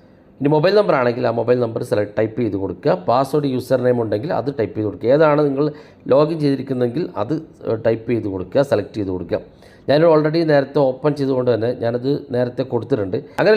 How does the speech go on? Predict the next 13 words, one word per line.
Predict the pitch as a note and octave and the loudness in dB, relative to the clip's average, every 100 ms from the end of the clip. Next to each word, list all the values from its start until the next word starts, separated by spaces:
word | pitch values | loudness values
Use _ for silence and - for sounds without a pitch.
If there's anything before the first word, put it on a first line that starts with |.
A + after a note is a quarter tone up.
| G3 | 6
ലോഗിൻ | F#3+ G3 F#3+ | 4 2 -2
ചെയ്ത് | F3+ | 0
നമ്മൾ | F3 E3+ | 0 0
ഇവിടെ | D#3 D#3 | 2 2
വരുമ്പോൾ | C#3+ C3+ A#2+ C3 - | 2 2 0 0 -6
നമുക്ക് | B2+ C#3+ | -4 -2
ഇതുപോലെ | C3 C3+ E3 D#3+ | 0 2 2 2
കാണാൻ | B2 A#2+ A2+ | 0 0 -2
സാധിക്കും. | G2+ A#2 A#2+ | -4 -4 -4
ഇവിടെ | F#3+ A3 D#3+ | -2 0 0
താഴെ | C#3+ D3+ E3+ | 2 2 2
കാണുന്ന | C#3+ C#3+ B2 | 0 0 2
ഭാഗത്ത് | A#2 A2+ - | 0 0 -8